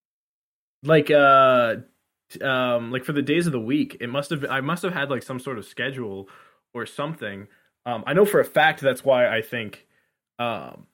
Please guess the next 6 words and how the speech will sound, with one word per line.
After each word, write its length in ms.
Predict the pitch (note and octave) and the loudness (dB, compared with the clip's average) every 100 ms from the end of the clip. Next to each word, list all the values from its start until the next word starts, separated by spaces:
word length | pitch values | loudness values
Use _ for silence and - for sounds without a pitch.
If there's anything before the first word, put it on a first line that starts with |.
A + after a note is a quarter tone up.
| _ | _
subjects 880 | - - C3 A#2 A#2+ F2 - - - - | -18 -4 -2 -2 -4 -8 -10 -18 -20 -12
for 120 | A#2+ | -10
me 400 | A2+ A#2+ G#2 G#2 | -6 -6 -6 -10
have 180 | - G2+ | -12 -12
color 260 | - A2+ G#2+ | -10 -8 -8
association 840 | - A2 G2+ A2+ G#2+ - A2 G#2+ | -10 -12 -12 -12 -12 -12 -14 -16